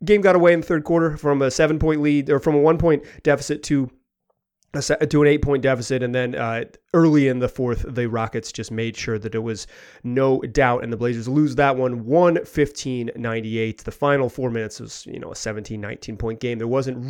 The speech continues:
really a true comeback push, despite the Blazers not absolutely falling behind until,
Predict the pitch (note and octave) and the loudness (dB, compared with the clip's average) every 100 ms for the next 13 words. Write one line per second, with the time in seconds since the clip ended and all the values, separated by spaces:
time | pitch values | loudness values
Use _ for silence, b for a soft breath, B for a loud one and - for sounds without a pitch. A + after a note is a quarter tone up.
0 | D3 F#3+ G3 F3+ E3+ D#3+ D3 - F3 E3+ | 0 4 4 4 0 0 -2 -6 0 0
1 | D3+ - C#3+ C3+ B2 - A#2+ - A#2 B2 | 0 -4 -2 -2 -2 -2 -6 -6 -8 -6
2 | A#2+ A2+ A2+ A2+ A2+ - B B B _ | -4 -4 -6 -6 -8 -10 B B B _
3 | - B2 - - C#3 B2+ B2 D3 D3 D3 | -4 -4 -4 -6 -4 -4 -2 -4 -4 -6
4 | C3 A#2+ - A2 A2 G#2+ G#2+ G2+ G#2+ G2+ | -4 -4 -2 -2 -2 -6 -8 -8 -10 -12
5 | G2 G2 - F#2+ | -14 -16 -14 -16